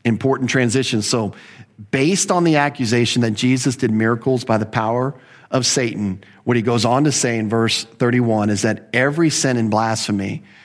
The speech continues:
will be forgiven men. So in Jesus' estimation, any type of missing the mark, any type of sin that exists out there,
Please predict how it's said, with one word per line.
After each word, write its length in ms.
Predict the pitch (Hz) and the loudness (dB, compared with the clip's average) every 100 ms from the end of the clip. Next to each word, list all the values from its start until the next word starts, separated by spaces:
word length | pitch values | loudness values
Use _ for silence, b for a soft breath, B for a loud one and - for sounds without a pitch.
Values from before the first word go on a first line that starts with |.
| B - | B -2
will 120 | 120 | 0
be 140 | 113 120 | 0 0
forgiven 540 | - 98 110 104 104 | -2 0 0 2 2
men. 280 | 104 90 - - | 0 -2 -6 -8
So 180 | - 160 | -2 -2
in 80 | 131 | -2
Jesus' 420 | 151 180 165 156 | -2 0 0 0
estimation, 580 | 151 - 123 143 156 127 | -2 -2 0 0 0 0
any 180 | 120 117 | 0 0
type 240 | 120 110 | 0 -2
of 140 | 110 151 B B - | -4 -8 B B -2
missing 320 | 139 - 120 | 0 0 0
the 80 | 104 | 2
mark, 460 | 107 139 202 220 123 | 2 2 0 -2 0
any 160 | 127 | 0
type 280 | 117 120 113 | 2 -2 -2
of 100 | 98 | -2
sin 600 | - - 170 185 208 202 B B B | 0 0 2 0 -2 -6 B B B
that 160 | 127 120 | -2 -2
exists 400 | 104 151 180 190 | 0 0 0 0
out 300 | 175 170 165 | 0 -2 0
there, 400 | 160 190 202 | 2 2 -2